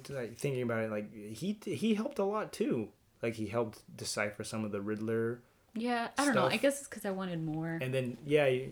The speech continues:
Speaker 1: yeah. I think it's just 'cause so many characters in the movie. Uh,
Speaker 2: I feel
Speaker 1: and
Speaker 2: like
Speaker 1: so many
Speaker 2: everyone
Speaker 1: supporting characters like Jim and Catwoman.
Speaker 2: I feel like they gave everyone a good amount. Talk about the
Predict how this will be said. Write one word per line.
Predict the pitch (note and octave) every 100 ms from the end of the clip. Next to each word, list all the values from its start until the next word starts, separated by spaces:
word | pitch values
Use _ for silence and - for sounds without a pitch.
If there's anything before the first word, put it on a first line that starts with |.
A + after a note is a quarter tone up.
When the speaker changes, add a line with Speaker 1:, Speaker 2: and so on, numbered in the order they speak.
| -
Speaker 1:
yeah. | G#2+ G2+ - - - - -
I | C3+
think | C#3+ C3
it's | A#2
just | A2 - -
'cause | A2 G2+ - _ -
so | - A2+
many | G#2 G2+
characters | - G#2 G2+ G#2+ G2
in | G2
the | F#2+
movie. | F#2+ F#2+ F#2+ A2 A2+ _ _ _ _ _ _ _ - - -
Uh, |
Speaker 2:
I | -
feel |
Speaker 1:
and | -
Speaker 2:
like | -
Speaker 1:
so | F3
many | G3 G#3+
Speaker 2:
everyone | G#3
Speaker 1:
supporting | - C#3 D#3 C#3+
characters | B2+ A2+ G#2 G2
like | G2 G#2+
Jim | A2 G2 G2
and | G2
Catwoman. | - G#2 - F#2+ F#2 - - - - _ _ _ _ _ _ _ _ -
Speaker 2:
I |
feel | - B3
like | B3+ B3
they | G3+
gave | F#3+ F3+ F#3 -
everyone | E3+ E3+ F3 E3+ E3 E3 E3 E3 E3 _ _ _ _ -
a | F3
good | E3+ E3+ D#3+
amount. | D#3 D3+ D#3+ E3+ - _ _ _ _ _ _ _ _
Talk | - G#3
about | G#3+ G3 F3+ F3 -
the | E3+